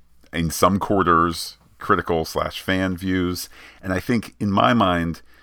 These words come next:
where, where do we make, how do we make sense of this? You know, you look at,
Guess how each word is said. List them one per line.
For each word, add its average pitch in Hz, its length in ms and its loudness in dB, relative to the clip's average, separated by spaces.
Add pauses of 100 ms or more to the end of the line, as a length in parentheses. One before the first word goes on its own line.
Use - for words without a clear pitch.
(960)
where, 117 420 6
where 110 560 0
do 123 180 -2
we 113 160 0
make, 98 260 -2
how 117 140 2
do 123 60 0
we 117 100 2
make 101 260 -2
sense 95 400 -4
of 71 200 -2
this? 62 460 -8
You 87 100 -2
know, 80 40 0
you 78 180 -4
look 90 240 -4
at, 87 260 0